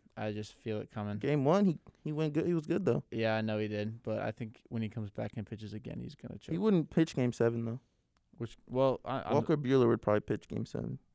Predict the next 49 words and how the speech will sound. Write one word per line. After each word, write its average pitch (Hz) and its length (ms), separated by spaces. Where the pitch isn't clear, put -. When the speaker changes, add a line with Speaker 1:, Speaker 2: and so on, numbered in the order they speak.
Speaker 1:
Oh. 117 160
Well, 117 280
whichever 156 360
game 139 160
he 123 80
comes 117 160
back, 104 220
I 107 60
think 107 160
he's 107 100
gonna 113 180
choke. - 240
Speaker 2:
So 127 60
you 139 80
think 147 160
that, 143 80
Speaker 1:
Um, 107 160
Speaker 2:
so 151 160
you 147 140
think 160 160
the 147 60
next 139 300
outing 120 340
he 123 100
has, 113 200
they're 117 100
gonna 113 140
lose? 117 240
Speaker 1:
Yes. 117 140
Speaker 2:
So 123 60
probably, 131 240
like, 110 80
game 117 200
four, 120 220
game 123 100
Speaker 1:
Whatever, 117 180
Speaker 2:
five? 113 180
Speaker 1:
yeah, 117 80
whatever 139 300
game 110 180
that 98 140
is. 95 220
Um, 110 140
but 113 100
yeah, 120 100
I 127 40
got 123 160
the 107 100
Rays. 101 380